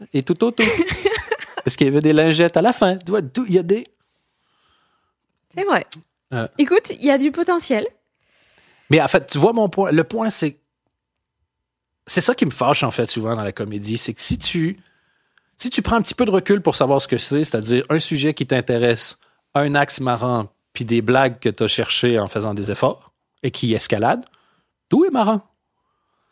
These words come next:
Speaker 1: C'est pas dur, trouver. C'est pour ça que quand j'entends un axe qui a déjà été fait, ça me fâche. Je fais, « Come on ! T'avais juste besoin de réfléchir cinq minutes. »
Speaker 2: Mais ça, c'est, c'est la, cette phrase se met dans absolument tous les contextes du monde.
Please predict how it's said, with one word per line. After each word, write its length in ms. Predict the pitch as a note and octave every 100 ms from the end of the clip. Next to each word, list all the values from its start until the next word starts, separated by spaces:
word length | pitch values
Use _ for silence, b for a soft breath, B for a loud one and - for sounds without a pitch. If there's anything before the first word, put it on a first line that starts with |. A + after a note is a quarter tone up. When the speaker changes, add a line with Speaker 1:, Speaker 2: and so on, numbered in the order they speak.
| _
Speaker 1:
C'est 140 | - F3
pas 160 | B3+
dur, 240 | G3 C4 D4+
trouver. 180 | - F3
C'est 60 |
pour 80 | -
ça 60 | -
que 40 |
quand 60 | D3
j'entends 260 | C3 B2
un 200 | C#3+ B2
axe 200 | C3+ D3+ -
qui 40 |
a 40 |
déjà 180 | A#2+ A#2
été 160 | A2+ G#2+
fait, 180 | - C3+
ça 140 | G#2+
me 80 | G2
fâche. 340 | - B2+ A#2+
Je 60 | A2+
fais, « 240 | - - -
Come 200 | D4 C4+
on ! 300 | A#3+ E3 B2 - _ _ _ _
T'avais 220 | - G#3 E3
juste 200 | G3+ E3
besoin 300 | E3 C#3 D3+
de 40 |
réfléchir 480 | B2 - A2 - A2+
cinq 520 | - - - D3 G#2 A#2+
minutes. » 600 | G#2 F#2+ F2+ - - - _ _ _ _ _ _ _ _ _ _ _ _ _ _ -
Speaker 2:
Mais 240 | G#3+ G3+
ça, 160 | F3+ F#3+
c'est, 300 | F3 F#3 E3+
c'est 320 | E3 E3 D#3
la, 140 | D3+ D3+ -
cette 200 | - E3
phrase 440 | - - F#3 F3 D#3+ -
se 160 | - E3+
met 180 | E3
dans 100 | E3
absolument 400 | D3+ E3+ E3 D#3+
tous 120 | D#3+ E3
les 120 | D#3
contextes 520 | D#3+ D#3 D#3+ - - _ _ _ -
du 120 | D#3+
monde. 360 | F#3+ D4 -